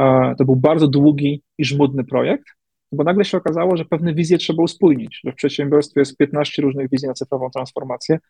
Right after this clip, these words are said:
a na końcu musi być jedna wizja cyfrowej transformacji. Znowu był kreatywny konflikt, było dużo sporów,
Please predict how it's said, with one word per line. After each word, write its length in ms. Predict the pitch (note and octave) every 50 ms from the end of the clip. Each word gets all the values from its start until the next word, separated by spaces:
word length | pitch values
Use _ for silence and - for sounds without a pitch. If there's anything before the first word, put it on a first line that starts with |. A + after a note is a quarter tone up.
| _ _
a 60 | D3
na 80 | C#3+ C#3+
końcu 240 | - D#3 C#3+ - D#3+
musi 160 | D3+ - D#3+
być 160 | D#3 - -
jedna 280 | F3+ E3+ D3+ D3 C3 B2
wizja 160 | B2+ A#2 A#2
cyfrowej 320 | - - _ - A#2+ A#2+
transformacji. 600 | - B2+ A#2+ - - B2 A#2+ A#2+ B2 - - - _ - - - _ _ _
Znowu 260 | C#3+ E3+ D#3+ C#3 C3
był 160 | C3+ D3+ D3+
kreatywny 460 | D3 - D#3 C#3+ D3+ D3+ C#3 C#3+ C3
konflikt, 480 | C3+ D3+ C#3+ D3 - - F3 F3+ F3+ - _ _ _ _ -
było 220 | C#3+ D3+ D#3 D3+
dużo 160 | C#3+ C3+ C#3+
sporów, 380 | C3 - - C3+ C3 C#3+ F#3+